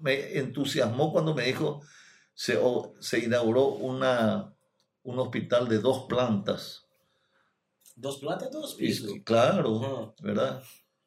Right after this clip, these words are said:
Speaker 1: Y vos sabés que vine ilusionado con eso.
Speaker 2: ¿Y cuántas horas de viaje?
Speaker 1: Bueno,
Speaker 2: <laughs>
Speaker 1: esa
Speaker 2: Ya
Speaker 1: es
Speaker 2: te hacía
Speaker 1: otra
Speaker 2: una
Speaker 1: odisea. Cuando yo le comencé a, a comentar a mis familiares, me dicen, "No, pero ¿y por dónde te vas a ir?".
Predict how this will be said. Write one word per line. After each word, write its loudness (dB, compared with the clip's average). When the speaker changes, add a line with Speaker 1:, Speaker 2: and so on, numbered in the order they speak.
Speaker 1:
Y -10
vos 0
sabés 4
que 4
vine 0
ilusionado 0
con -2
eso. -12
Speaker 2:
¿Y -12
cuántas -4
horas -4
de -6
viaje? -6
Speaker 1:
Bueno, 0
Speaker 2:
<laughs> -4
Speaker 1:
esa 6
Speaker 2:
Ya 6
Speaker 1:
es 2
Speaker 2:
te 2
hacía 6
Speaker 1:
otra 6
Speaker 2:
una 6
Speaker 1:
odisea. 2
Cuando 4
yo 4
le 4
comencé 2
a, 6
a 2
comentar 4
a 4
mis -2
familiares, 0
me 0
dicen, 2
"No, 2
pero 0
¿y 0
por 0
dónde 4
te 2
vas 4
a 2
ir?". 0